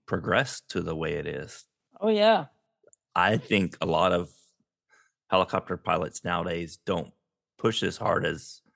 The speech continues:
Speaker 1: people back then were pushing. I mean, you had to push the model and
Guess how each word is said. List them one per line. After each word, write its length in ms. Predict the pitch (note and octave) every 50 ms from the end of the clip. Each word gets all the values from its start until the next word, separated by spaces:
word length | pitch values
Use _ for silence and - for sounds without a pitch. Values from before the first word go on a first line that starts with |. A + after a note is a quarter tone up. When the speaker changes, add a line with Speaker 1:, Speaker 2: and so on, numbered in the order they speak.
| _ _ _ _ _ _ _ _ _ _ _ _ -
Speaker 1:
people 280 | G#2+ G2+ - - F#2 E2+
back 260 | E2 E2 E2 - -
then 200 | G2+ G#2 G#2+ F#2
were 120 | E2 -
pushing. 540 | - - G#2 G2 - E2+ D#2 D#2+ D#2 D2 - _ _
I 60 | - E2+
mean, 300 | E2+ E2 E2 E2 D#2+ - _ _ _ _ _ _ _ _ _ _ _ _ _ _ _ _ _ _ _ _ _ _ _ -
you 80 | A2
had 60 | A2 -
to 60 | E2+
push 260 | - - G2+ - -
the 100 | - -
model 540 | D#2 D2 F2 F#2+ G2 G2+ G2+ G2+ G2 - _ _ _ _ _ _ _ _ _ _ _ _ _ _ _ _ _ _ _
and 440 | - G#2+ A#2+ A#2+ A2 G2 F#2 F2+ -